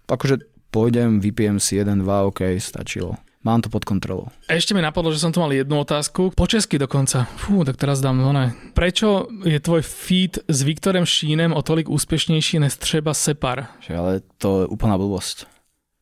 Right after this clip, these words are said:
Speaker 2: Ja neviem.
Speaker 1: So
Speaker 2: Ja
Speaker 1: Separom, čo máme track, má štrnásť miliónov a s Viktorom, čo máme track, má dva milióny.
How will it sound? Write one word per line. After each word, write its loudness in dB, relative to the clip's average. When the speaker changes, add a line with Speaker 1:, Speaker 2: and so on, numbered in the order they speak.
Speaker 2:
Ja 0
neviem. 0
Speaker 1:
So -2
Speaker 2:
Ja 0
Speaker 1:
Separom, 2
čo -2
máme 2
track, 0
má 2
štrnásť -2
miliónov 2
a 2
s -2
Viktorom, -2
čo -4
máme 2
track, -4
má 0
dva -2
milióny. 0